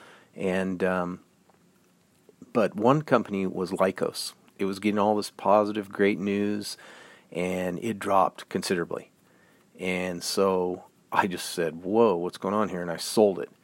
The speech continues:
And then there was another stock that I put into, and it, like, as soon as I put into it, it started dropping. So I got out of it.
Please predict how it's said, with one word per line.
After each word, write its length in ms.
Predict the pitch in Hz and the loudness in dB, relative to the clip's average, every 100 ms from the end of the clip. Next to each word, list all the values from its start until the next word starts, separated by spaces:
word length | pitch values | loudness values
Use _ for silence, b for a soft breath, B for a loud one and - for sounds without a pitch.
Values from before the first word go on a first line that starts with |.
| b b b b | b b b b
And 160 | - 98 | -6 -2
then 120 | 101 | 0
there 80 | 98 | -2
was 120 | 92 | 0
another 280 | 104 123 143 | 4 4 4
stock 320 | - 87 80 | 0 -2 -2
that 160 | 90 85 | -2 -4
I 80 | |
put 180 | - 90 | -2 -4
into, 300 | 90 85 95 | -4 -2 -4
and 80 | 90 | -2
it, 80 | 90 | -2
like, 180 | 101 98 | -4 -4
as 100 | - | -8
soon 380 | - - 160 | -4 4 6
as 100 | 143 | 6
I 120 | 123 117 | 4 2
put 240 | - 117 | 2 2
into 320 | 127 - 92 | 2 0 0
it, 120 | 92 - | 0 -2
it 100 | 98 | -6
started 240 | - 98 | -2 0
dropping. 380 | 101 92 85 80 | 2 2 0 -8
So 160 | - 90 | -2 0
I 80 | |
got 220 | 82 87 95 | 2 2 4
out 120 | 90 | 2
of 100 | |
it. 120 | - | 0